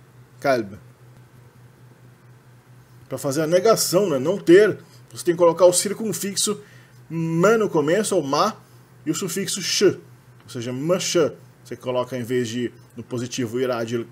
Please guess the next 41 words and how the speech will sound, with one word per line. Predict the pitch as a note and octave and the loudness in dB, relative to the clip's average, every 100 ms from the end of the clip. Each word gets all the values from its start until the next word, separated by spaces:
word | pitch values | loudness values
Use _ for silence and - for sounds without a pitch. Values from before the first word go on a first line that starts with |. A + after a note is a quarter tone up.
| - - | -16 -4
andu | C3+ B2 A#2 | -4 -4 -6
kelb, | - D3 G#3 C4+ - - - - | -2 0 0 -6 -16 -20 -20 -10
seria | C3+ B2+ | -4 -2
irajul | C3+ C#3 D3 D#3 F3+ B2+ | 0 0 0 0 -2 -2
mgandus | C#3+ C#3+ C#3+ E3+ F3 E3 - - - | -8 -4 -2 -2 -2 -4 -10 -14 -10
kelb. | A#2+ G#2+ F2+ - - - - - - - - - - _ - _ - | -6 -6 -10 -20 -20 -20 -20 -20 -20 -20 -20 -20 -20 _ -20 _ -4
O | D#3 | 2
homem, | D#3 D#3+ F#3 A3 - - - - - - - - | 4 2 0 -6 -10 -20 -20 -20 -20 -20 -20 -10
junto | B2+ A3 G#3+ | -4 -2 2
a | D3 | 6
ele, | C#3 E3 F#3+ G#3 - - | 6 6 2 -6 -14 -14
não | D3+ G3 | -6 -4
tem | G3 F#3 | -4 -4
cachorro. | F#3 E3+ C3 G#2+ G2 - - - - - - - - - - - - - _ - - - - - - - - - - - - - | -4 -2 -6 -6 -14 -20 -20 -20 -20 -20 -20 -20 -20 -20 -20 -20 -20 -20 _ -20 -20 -20 -20 -20 -20 -20 -20 -20 -20 -20 -20 -14
O | B2 | -4
homem | B2+ D3 E3+ | -2 -2 -2
não | D#3 G#3 | -2 -2
junto | E3+ E3+ D#3 | -2 -2 0
a | C3+ | 2
ele | D3+ | 2
é | |
cachorro, | F3+ F3+ D#3+ B2 | 0 -4 -2 -4
ou | A2 | -6
seja, | A#2 A2 | -12 -12
seria, | A2 A2+ A#2 | -8 -6 -6
não, | B2 A#2+ | -8 -12
não | C#3 D3+ | -10 -6
existe | D3 C#3+ | -6 -6
um | D#3 | -4
cachorro | D3 C3 D3 C#3 | -6 -6 -6 -6
junto | C#3+ D3+ | -8 -4
ao | C#3+ | -4
homem, | A#2+ G2+ | -4 -6
não, | G2+ F2+ E2 | -12 -16 -14
o | |
ca-, | - | -10
o | A2 | -8
homem | B2 C3 | -8 -10
não | C#3 | -10
tem | C#3 | -10
cachorro. | C#3 C3 - G#2+ | -8 -8 -8 -10